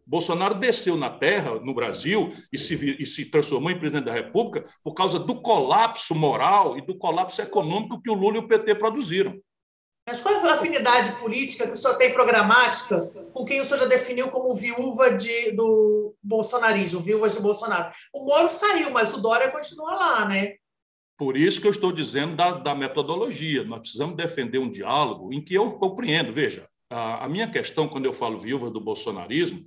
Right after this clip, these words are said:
Speaker 1: é olhando pro alinhamento das pessoas,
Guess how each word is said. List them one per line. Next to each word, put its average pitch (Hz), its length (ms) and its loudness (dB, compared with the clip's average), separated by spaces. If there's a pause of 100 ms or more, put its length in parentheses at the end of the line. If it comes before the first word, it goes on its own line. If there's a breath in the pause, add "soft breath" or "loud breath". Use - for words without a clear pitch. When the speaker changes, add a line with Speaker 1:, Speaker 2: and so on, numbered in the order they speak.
(280 soft breath)
Speaker 1:
é 156 80 6
olhando 165 320 2
pro 202 140 2
alinhamento 190 720 -6
das 139 260 -2
pessoas, 127 800 0